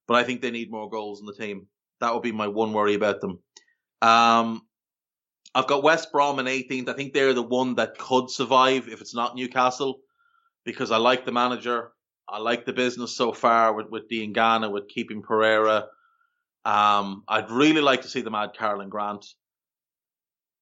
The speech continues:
I think they still need, if they, if they can get Conor Gallagher in midfield from Chelsea, if that deal goes through, that's the addition they want in midfield. That's a good move as well. I still think they need one in defence.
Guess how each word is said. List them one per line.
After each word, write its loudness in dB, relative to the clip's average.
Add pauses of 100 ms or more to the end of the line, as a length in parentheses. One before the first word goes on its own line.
(200)
I -2
think -10
they -6
still -2
need, -8 (180)
if -4
they, 2
if 2
they 4
can -6
get 2
Conor -4
Gallagher -2
in -8
midfield -6
from -14
Chelsea, -2
if -12
that -2
deal -4
goes -12
through, -4 (260)
that's -2
the -4
addition -6
they -2
want -4
in -8
midfield. 0 (560)
That's 2 (400)
a -16
good -8
move -8
as -12
well. 0 (120)
I -10
still -8
think -10
they -10
need -8
one -8
in -8
defence. -10